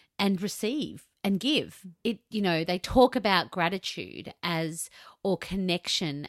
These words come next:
as the healer of ourselves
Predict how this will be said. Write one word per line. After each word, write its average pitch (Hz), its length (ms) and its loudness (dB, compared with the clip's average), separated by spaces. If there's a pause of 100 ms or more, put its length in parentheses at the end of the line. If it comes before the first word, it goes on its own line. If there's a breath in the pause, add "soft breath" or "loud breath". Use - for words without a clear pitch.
as 175 220 -6
the 180 100 -4
healer 190 880 -4 (480 soft breath)
of 170 100 -2
ourselves 151 880 -2